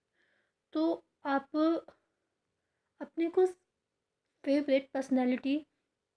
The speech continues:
को फॉलो कीजिए और उनकी इंग्लिश स्पीकिंग किस तरीके से, वो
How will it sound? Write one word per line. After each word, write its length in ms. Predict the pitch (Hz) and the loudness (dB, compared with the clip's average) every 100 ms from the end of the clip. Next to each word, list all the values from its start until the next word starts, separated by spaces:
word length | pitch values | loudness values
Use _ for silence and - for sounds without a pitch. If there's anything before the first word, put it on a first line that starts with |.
| _ _ _ _ _ _ _ _ | _ _ _ _ _ _ _ _
को 260 | - 277 277 | -2 2 2
फॉलो 440 | 285 254 240 269 | 0 -2 2 2
कीजिए 440 | 269 269 240 247 269 _ _ _ _ _ _ _ | 2 -2 0 -4 -4 _ _ _ _ _ _ _
और 260 | 269 269 269 | 0 0 0
उनकी 580 | 285 285 294 339 359 370 - _ _ _ 302 | 2 2 0 2 2 2 -6 _ _ _ 0
इंग्लिश 340 | 277 330 339 | 2 4 2
स्पीकिंग 480 | 320 - 262 285 277 | -4 -4 -2 0 0
किस 260 | - 311 | -2 -6
तरीके 320 | 320 277 262 254 | -2 -2 -2 -2
से, 120 | 269 | -2
वो 380 | 269 277 277 | 0 0 -2